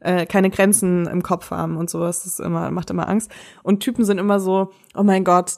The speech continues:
das ist so die absolute Traumfrau, die macht bestimmt alles mit mir, was ich will.“ Und, äh, also, es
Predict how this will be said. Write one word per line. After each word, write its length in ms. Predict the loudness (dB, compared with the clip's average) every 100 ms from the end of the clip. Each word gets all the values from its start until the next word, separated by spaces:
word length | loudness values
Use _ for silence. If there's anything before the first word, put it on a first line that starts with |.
| _
das 140 | -6 -4
ist 140 | -2
so 120 | -2
die 140 | -2 -4
absolute 440 | -4 -4 -2 -4
Traumfrau, 480 | 2 2 4 2 2
die 80 | 2
macht 180 | -2
bestimmt 440 | -4 -2 -2 -2 -2
alles 340 | -2 0 -2 -2
mit 160 | -2
mir, 280 | -2 0 0
was 160 | -2 -6
ich 180 | -6 -2
will.“ 300 | 2 2 0
Und, 240 | -2 -4 -6 -20 -20 _
äh, 180 | -4 -2
also, 180 | -2 -4
es 220 | -4 -8